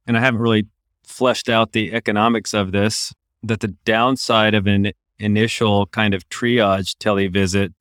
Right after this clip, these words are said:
to make that determination of does the patient need an exam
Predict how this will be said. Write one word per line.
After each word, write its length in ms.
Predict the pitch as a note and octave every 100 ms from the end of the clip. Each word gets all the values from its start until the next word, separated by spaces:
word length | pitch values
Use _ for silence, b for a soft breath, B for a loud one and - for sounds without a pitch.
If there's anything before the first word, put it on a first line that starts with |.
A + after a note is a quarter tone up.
| -
to 80 | A#2+
make 220 | A2+ D3+
that 120 | G#2+
determination 800 | F#2+ F#2 G#2+ F#2 F2 F2 - - - _ _ _ _ _
of 480 | G2 G2 G2 F#2+ - - _ -
does 180 | G#2+
the 80 | G2
patient 520 | F2 A2 G2+ G#2 D#2+
need 540 | G2+ G#2 G#2 G#2 G2 - _
an 200 | G#2 G2
exam 880 | F#2 F#2 G2+ G2 G2 F#2+ F#2 F#2+